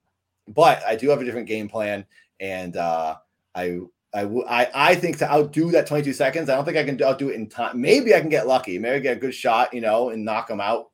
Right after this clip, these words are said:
quick. Uh, I would love to try that. I, I will hope for that. But I, I feel in my head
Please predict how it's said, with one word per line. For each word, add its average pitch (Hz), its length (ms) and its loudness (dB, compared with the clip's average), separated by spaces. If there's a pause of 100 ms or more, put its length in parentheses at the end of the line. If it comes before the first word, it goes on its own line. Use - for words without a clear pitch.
(140)
quick. 156 320 0 (440)
Uh, 104 300 0
I 117 100 -2
would 117 200 -4
love 117 180 -2
to - 100 -20
try 120 260 0
that. 160 300 4
I, 110 200 -2 (120)
I 107 80 -4
will 101 180 -2
hope 120 240 0
for 113 120 -6
that. 101 340 -4
But 160 340 4 (600)
I, 117 160 -6 (100)
I 123 200 -2
feel 160 300 -2
in 143 80 0
my 123 120 0
head 117 480 0